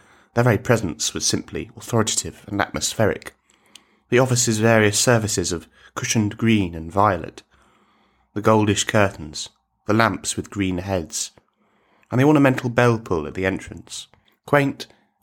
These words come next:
and constantly in need of dusting. The swimming pool was quite a different matter. Its blue and pallid sterile tones were bright with a delirious spotlessness.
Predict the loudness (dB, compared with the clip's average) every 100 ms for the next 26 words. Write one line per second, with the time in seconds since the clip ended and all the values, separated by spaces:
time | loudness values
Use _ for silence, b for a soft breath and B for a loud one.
0 | 0 2 2 0 -2 -6 -2 0 2 0
1 | 0 0 0 0 -6 -12 -16 _ _ _
2 | _ _ _ _ -4 0 2 4 2 2
3 | 0 -2 -2 -2 0 -4 -4 -6 -8 -8
4 | -12 -16 _ _ _ _ -4 0 4 4
5 | 4 0 -2 -2 0 0 -2 0 2 4
6 | 2 0 -4 -2 -2 0 -2 -4 2 2
7 | 2 -4 -16 b b b b -4 0 2
8 | 2 4 4 4 2 0 0 -2 -6 -6
9 | -8 -12 -12